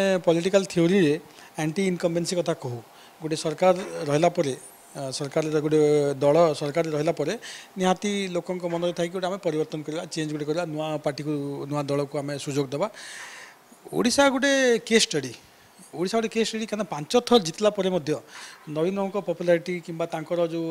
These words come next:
ଆଦର ଅଛି ଲୋକଙ୍କ ମଧ୍ୟରେ, ତାଙ୍କ ପ୍ରତି ଯେଉଁ ଆଦର ଅଛି, ସେଇଟା,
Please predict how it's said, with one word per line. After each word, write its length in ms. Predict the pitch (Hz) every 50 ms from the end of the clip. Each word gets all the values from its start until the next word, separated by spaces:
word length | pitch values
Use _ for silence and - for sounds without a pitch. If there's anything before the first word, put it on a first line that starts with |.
| 165 151
ଆଦର 280 | 127 143 143 156 165 165
ଅଛି 120 | 160 -
ଲୋକଙ୍କ 280 | 156 151 147 - 160 156 156 151
ମଧ୍ୟରେ, 300 | 151 143 147 151 160 160 151 151
ତାଙ୍କ 180 | 151 143 135 156
ପ୍ରତି 200 | - 160 143 156 151
ଯେଉଁ 120 | 151 151
ଆଦର 180 | 135 127 165 170 160
ଅଛି, 140 | - - 180 - - - - - -
ସେଇଟା, 220 | - 170 170 170